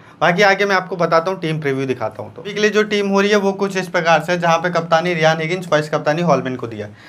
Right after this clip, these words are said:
देखो, दोनों से बैटिंग बॉलिंग एक्सपेक्ट कर रहा हूँ, इसलिए मैंने इनको लिया। अगर ब्रै-, बेन ग्रीन की टीम पहले गेंदबाजी करे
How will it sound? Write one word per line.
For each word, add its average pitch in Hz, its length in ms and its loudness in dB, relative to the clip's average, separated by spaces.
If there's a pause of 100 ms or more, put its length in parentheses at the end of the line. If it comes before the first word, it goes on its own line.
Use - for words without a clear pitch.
(180)
देखो, 185 180 2
दोनों 202 240 4
से 208 140 2
बैटिंग 180 360 2
बॉलिंग 185 280 2
एक्सपेक्ट 170 360 -2
कर 165 140 0
रहा 165 100 4
हूँ, 180 60 -2
इसलिए 165 200 -2
मैंने 160 160 -2
इनको 156 180 -4
लिया। 151 180 4
अगर 160 280 2
ब्रै-, 170 340 2
बेन 160 260 2
ग्रीन 190 200 -2
की 185 100 -4
टीम 196 160 -4
पहले 175 260 0
गेंदबाजी 175 380 0
करे 175 180 0